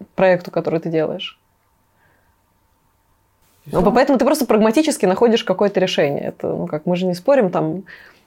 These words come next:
ну, как, <laughs> ну, может быть, помогает то, что чувство частного права у нас, оно такое немно-, ну, частное право, мне кажется, надо, ну, придется признать, что оно такое немножко общее на двоих.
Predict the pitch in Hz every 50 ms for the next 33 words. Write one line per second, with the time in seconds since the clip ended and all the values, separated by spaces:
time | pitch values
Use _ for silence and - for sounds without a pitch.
0 | _ _ _ _ 302 _ _ - - 202 202 - - _ - - - - - 220
1 | 196 - - - 262 247 233 220 208 - _ _ - - _ - - - - -
2 | 226 254 233 185 156 202 - 226 214 220 277 311 277 247 240 - 226 214 208 202
3 | 240 254 233 233 240 233 233 - 202 190 - 240 240 - - 202 196 - 208 202
4 | 202 208 190 175 180 208 220 277 262 233 180 180 175 196 196 - 190 185 196 190
5 | 185 180 196 208 202 185 175 170 175 180 185 190 185 180 170 - - 214 220 -
6 | 220 185 - 190 220 226 202 175 170 175 185 185 - - - 180 160 156 - 170
7 | 165 175 185 180 190 165 175 180 165 165 170 196 190 - - 170 165 160 165 170
8 | 185 175 - - 165 156 165 175 180 170 175 175 175 175 165 160 165 180 180 170
9 | - 151 160 160 - 185 160 160 160 156 151 151 151 156 - -